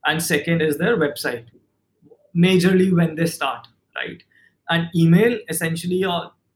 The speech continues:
all your antivirus companies usually give some sort of email protection to bundle with the solution, or there's an enterprise version running not more than a hundred, couple of hundred dollars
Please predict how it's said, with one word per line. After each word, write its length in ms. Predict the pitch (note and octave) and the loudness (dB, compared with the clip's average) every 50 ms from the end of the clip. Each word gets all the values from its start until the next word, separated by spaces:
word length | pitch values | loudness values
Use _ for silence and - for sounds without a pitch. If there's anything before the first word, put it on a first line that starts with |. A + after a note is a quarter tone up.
| _ _ - | _ _ -4
all 220 | E3 E3 E3+ E3+ | -2 0 2 2
your 400 | E3+ E3+ E3+ E3+ E3+ E3 E3 - - D3 | 2 2 2 2 0 0 -2 -4 -6 -4
antivirus 600 | D#3 D3 C#3+ D3+ F3 E3 E3 D#3 D#3 E3 E3+ - | -4 -4 -4 -4 -2 -2 -2 -2 -2 -4 -6 -6
companies 840 | - D#3+ C#3+ C3 - D#3 D3+ D3+ D3+ D#3 D#3 D3+ D3 - - - _ _ _ | -8 -8 -8 -10 -14 -14 -12 -12 -12 -10 -10 -10 -12 -12 -14 -20 _ _ _
usually 600 | - D#3 F3 F#3 F#3+ F#3 F3 E3 E3+ E3+ F3 F3 | -10 -6 -4 -2 0 0 0 2 2 2 2 2
give 220 | D#3 E3 E3 E3 E3 | 2 0 -2 -2 -2
some 220 | - E3 D#3 D3+ | -4 -6 -6 -4
sort 180 | - E3 D#3 D3+ | -4 -4 -2 -2
of 120 | D#3 D#3 - _ _ _ - E3+ | -4 -6 -10 _ _ _ -8 -4
email 240 | D#3 D#3 D#3 D3+ | -4 -2 -2 -2
protection 500 | D3 D3+ C#3+ D3 C#3+ C#3 - - D3+ D3 D3 | -4 -4 -4 -4 -6 -8 -8 -10 -10 -10 -8
to 340 | - D#3 D3+ D#3 D#3 D#3 - - - | -4 -4 -2 -2 -4 -6 -8 -4 -4
bundle 380 | C#3+ C#3 C#3+ C#3+ D3 D3 C#3+ | -2 -2 -2 -2 0 0 4
with 200 | C#3+ C#3+ C#3 C3+ C3+ | 4 2 2 2 0
the 340 | C#3+ C#3 C#3+ C#3 C3+ C3 - - - | 0 0 0 -2 -4 -6 -10 -12 -12
solution, 440 | - - D3+ C#3 C#3 C3+ - - C#3 | -8 -4 -4 -2 -4 -4 -6 -8 -10
or 80 | C4+ A#3 F#3+ | -8 -4 -2
there's 180 | F3+ E3+ D#3+ | 0 0 0
an 180 | E3 D#3+ D#3 - _ _ _ _ _ _ _ _ - | 0 -2 -4 -6 _ _ _ _ _ _ _ _ -4
enterprise 480 | E3 D#3+ D3 D3 D#3 D#3 D#3+ D3+ D#3 D3+ | -2 -2 0 0 0 0 0 0 2 2
version 580 | C#3+ C#3+ C#3 C#3 C3 C#3 C#3+ C#3+ C#3+ D3 - _ _ _ _ _ _ - D#3+ | 2 0 0 0 -2 -4 -4 -4 -6 -10 -12 _ _ _ _ _ _ -8 -4
running 560 | D#3 D3+ C#3+ D3 D3+ D3+ D3 D3 D3 D3 - - | -2 0 0 0 0 0 -2 -4 -4 -8 -10 -6
not 380 | D#3+ E3+ E3+ E3+ E3 D#3+ D#3+ | 0 2 2 2 2 0 -2
more 240 | D#3+ D#3 D3 D3 C#3+ | -4 -2 -2 -2 0
than 320 | D3 D3 D3 D3 C#3+ C3+ _ _ _ _ _ _ _ _ - D3+ | 0 0 0 -2 -4 -8 _ _ _ _ _ _ _ _ -12 -6
a 40 | |
hundred, 460 | C#3+ D3 D3 C#3 C3+ C3+ C#3 C3+ - - | -4 -2 -2 -2 -2 -4 -4 -6 -6 -4
couple 260 | D3+ C#3+ C#3+ D3 C#3+ | -4 -4 -2 -2 -4
of 80 | C#3+ C#3 | -4 -6
hundred 280 | C#3 C3+ C3+ C3+ C3+ | -8 -12 -8 -8 -8
dollars 920 | C3 C3 B2+ B2 B2+ B2+ B2+ B2+ B2 B2 B2 - - - - - - _ | -6 -6 -6 -4 -4 -4 -4 -6 -8 -10 -14 -14 -16 -16 -18 -20 -20 _